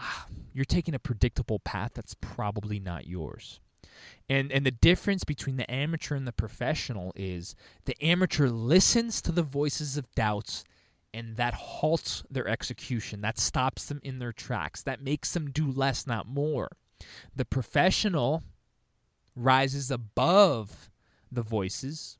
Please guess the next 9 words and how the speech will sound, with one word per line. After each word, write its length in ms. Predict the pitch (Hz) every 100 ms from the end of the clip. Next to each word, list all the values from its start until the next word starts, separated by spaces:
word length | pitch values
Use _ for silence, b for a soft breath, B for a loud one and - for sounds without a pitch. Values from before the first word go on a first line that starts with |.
| -
acknowledges 720 | 135 127 127 196 233 185 165
them, 200 | 147 165
but 180 | 147 101
don't, 340 | 117 160 156 -
doesn't 280 | 156 170
buy 240 | 107 117 160
them 180 | 135 127
in, 200 | 160 117
doesn't 280 | 117 120